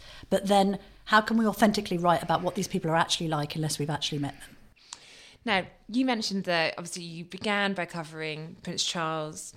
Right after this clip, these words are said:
Speaker 2: Duchess of Cornwall, and it has obviously changed a lot in that time, partly in terms of attention, as you say, a Duchess of Cambridge, that wedding. I remember being an intern for Us Weekly at the time of the
Speaker 1: Oh,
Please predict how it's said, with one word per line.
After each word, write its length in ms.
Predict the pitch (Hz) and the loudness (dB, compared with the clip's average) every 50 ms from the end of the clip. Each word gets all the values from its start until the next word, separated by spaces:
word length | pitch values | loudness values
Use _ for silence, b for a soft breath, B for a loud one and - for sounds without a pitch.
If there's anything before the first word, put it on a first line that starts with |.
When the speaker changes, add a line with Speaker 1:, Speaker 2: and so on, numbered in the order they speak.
| - | -10
Speaker 2:
Duchess 280 | - 160 - - - - | -8 -6 -4 -4 -4 -6
of 80 | 151 - | -6 -8
Cornwall, 640 | - 170 160 156 143 - - - 87 117 170 B B B B B B - | -8 -8 -6 -6 -6 -8 -8 -8 -6 -6 -8 B B B B B B -2
and 200 | 170 170 175 165 | -2 0 0 -2
it 60 | 170 - | -4 -6
has 140 | 175 - | -6 -6
obviously 220 | 185 165 165 170 160 | -6 -6 -8 -10 -10
changed 500 | - - - - 185 175 175 175 165 - | -6 -6 -4 -2 0 0 -2 -2 -4 -6
a 40 | 160 | -8
lot 80 | 143 | -8
in 40 | 120 | -8
that 80 | 135 - | -8 -6
time, 220 | 165 160 156 165 | -6 -6 -6 -6
partly 360 | - - 262 262 247 - 202 | -2 2 4 4 4 2 0
in 100 | 196 202 | -2 -2
terms 260 | 190 190 185 175 175 - | -2 -2 -2 -2 -2 -4
of 60 | 165 | -6
attention, 720 | 160 - - 180 160 165 - - - 143 147 156 175 170 - - | -8 -6 -4 -4 -4 -4 -4 -6 -4 -6 -6 -8 -8 -10 -10 -8
as 120 | 160 160 | -6 -6
you 80 | 165 - | -6 -4
say, 140 | 175 156 | -2 -2
a 60 | 151 147 | -2 -2
Duchess 420 | - - 165 - - - - - | -2 -4 -4 -2 -2 -2 -4 -4
of 100 | 156 147 | -6 -12
Cambridge, 760 | - - 165 165 156 151 151 147 143 143 147 147 - - - - - - | -8 -6 -6 -6 -6 -6 -6 -4 -4 -4 -4 -6 -6 -8 -8 -8 -10 -10
that 220 | 165 160 - - | -6 -4 -2 0
wedding. 480 | 160 151 151 156 147 143 147 147 - - | 0 0 2 0 0 -2 -4 -6 -8 -8
I 60 | - | -6
remember 220 | 165 175 160 156 - | -4 -4 -4 -4 -4
being 120 | 165 156 | -6 -6
an 60 | - | -6
intern 400 | - 160 160 - - 160 156 160 | -6 -8 -8 -6 -6 -6 -6 -6
for 340 | 151 - - 156 147 147 - | -8 -8 -6 -4 -4 -2 -2
Us 240 | - 147 - - - | -2 -4 -4 -6 -8
Weekly 360 | 170 165 - - - - 131 | -10 -10 -10 -12 -12 -10 -8
at 100 | 123 - | -8 -8
the 60 | - - | -8 -12
time 260 | - - 151 151 147 | -10 -8 -8 -8 -8
of 100 | 147 - - | -10 -8 -6
the 220 | 139 143 143 143 | -4 -2 -2 0
Speaker 1:
Oh, 200 | 247 302 381 | -2 -2 -2